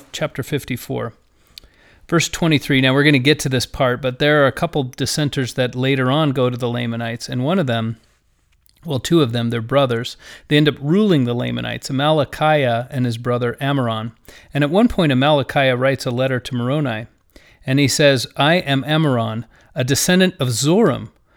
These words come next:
whom your fathers pressed and brought out of Jerusalem." So the, one of the long-standing themes in the Book of Mormon is that the Lamanites feel like they've been victimized by the Nephites. The, the Nephites took away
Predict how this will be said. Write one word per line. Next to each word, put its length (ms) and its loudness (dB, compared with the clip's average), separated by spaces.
whom 200 2
your 220 4
fathers 380 0
pressed 560 -2
and 180 -4
brought 240 0
out 140 -2
of 100 -6
Jerusalem." 640 -6
So 480 2
the, 300 2
one 160 2
of 80 2
the 100 2
long-standing 600 2
themes 340 0
in 100 2
the 60 0
Book 220 -4
of 60 -2
Mormon 340 0
is 240 -4
that 240 -2
the 100 -4
Lamanites 560 -2
feel 280 -4
like 240 -4
they've 120 -4
been 180 -4
victimized 760 -6
by 100 -2
the 100 -8
Nephites. 600 -8
The, 340 -10
the 100 -4
Nephites 520 4
took 260 -2
away 580 2